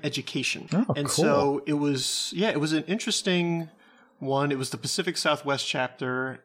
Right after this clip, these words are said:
Speaker 1: and it was at U S C, and, which is a beautiful campus. I didn't realize it's a private school. And so it's really, really nice, um, the campus.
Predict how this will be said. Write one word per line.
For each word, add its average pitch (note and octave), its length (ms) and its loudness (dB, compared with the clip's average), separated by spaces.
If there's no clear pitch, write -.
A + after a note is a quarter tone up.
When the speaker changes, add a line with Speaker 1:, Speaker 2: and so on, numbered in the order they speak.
Speaker 1:
and B2+ 380 -2
it - 80 -6
was B2+ 160 -4
at B2+ 160 -6
U D3+ 100 0
S F3 140 0
C, C3+ 540 -2
and, B2+ 320 -4
which B2+ 140 -6
is A#2 60 -10
a - 20 -8
beautiful D#3+ 260 0
campus. C#3 420 -4
I C#3+ 40 0
didn't C#3+ 120 0
realize C3+ 220 2
it's A2+ 120 -10
a - 20 -16
private C3+ 360 -4
school. - 440 -10
And A#2 100 -8
so A#2+ 220 -2
it's - 400 -6
really, B2+ 460 -4
really F#2+ 200 -2
nice, - 480 -6
um, A#2 340 -8
the - 80 -14
campus. - 520 -10